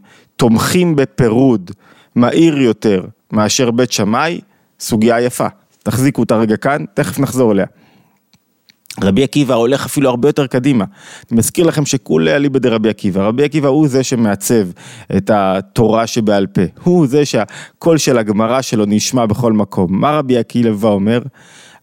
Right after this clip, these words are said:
"אפילו מצא אחרת, נאה הימנה, והיה אם לא תמצא חן בעיניו".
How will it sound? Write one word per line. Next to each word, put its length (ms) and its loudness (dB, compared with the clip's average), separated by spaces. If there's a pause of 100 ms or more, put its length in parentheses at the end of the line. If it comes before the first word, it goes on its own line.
"אפילו 640 2
מצא 640 -2 (100)
אחרת, 840 -4 (560)
נאה 420 0
הימנה, 560 -2 (160)
והיה 440 0
אם 80 -6
לא 60 -2
תמצא 280 -2
חן 220 0
בעיניו". 320 -2